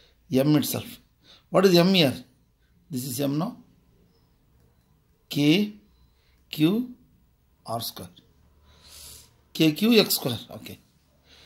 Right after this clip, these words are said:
K, Q, X square. What is K? K is what? One by four pi epsilon naught. Q is what? What is Q here? Q is three nanocoulomb.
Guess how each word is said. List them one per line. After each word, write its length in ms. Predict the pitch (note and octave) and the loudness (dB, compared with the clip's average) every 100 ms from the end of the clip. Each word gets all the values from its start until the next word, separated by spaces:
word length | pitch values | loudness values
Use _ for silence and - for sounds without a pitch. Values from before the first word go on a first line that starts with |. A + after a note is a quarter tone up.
| _ - | _ -4
K, 180 | D3+ D3+ | 0 0
Q, 200 | F#3+ F#3+ | 0 -2
X 180 | - - | -2 -8
square. 200 | B2+ - - _ - - - - | -10 -14 -18 _ -20 -20 -18 -2
What 200 | E3 G3 | 0 2
is 100 | G3+ | 2
K? 200 | F3+ C3+ | 2 2
K 260 | - F3 | 4 2
is 100 | F3+ | 4
what? 200 | F3+ F3+ | 2 0
One 220 | E3 C#3+ D3+ | -2 -2 -2
by 220 | E3 - - _ _ _ _ - - - _ | -2 -4 -16 _ _ _ _ -20 -20 -20 _
four 220 | - D#3 | 2 2
pi 400 | D#3 F#3 A3+ A#3 - _ _ _ _ _ _ _ _ _ _ _ - | 4 4 4 0 -16 _ _ _ _ _ _ _ _ _ _ _ -16
epsilon 360 | A2 - A#2+ | -12 -6 -4
naught. 260 | C#3 F#3 - - _ _ _ _ _ - | -2 -4 -6 -20 _ _ _ _ _ -4
Q 160 | F#3+ | 2
is 180 | A3 E3+ | 4 4
what? 220 | C#3 C#3 | 2 0
What 140 | D#3 E3+ | -2 -4
is 160 | F3 E3+ | -4 -6
Q 120 | F3 | 0
here? 280 | D#3 C#3+ E3 E3+ _ _ _ _ _ _ - | 2 2 0 -4 _ _ _ _ _ _ -10
Q 240 | E3+ F3 F#3+ | -2 0 2
is 520 | A3+ - - - - _ _ | 0 -2 -4 -8 -12 _ _
three 180 | D#3 D#3 | 0 2
nanocoulomb. 500 | D#3 D3 B2 A2+ | 4 2 0 -6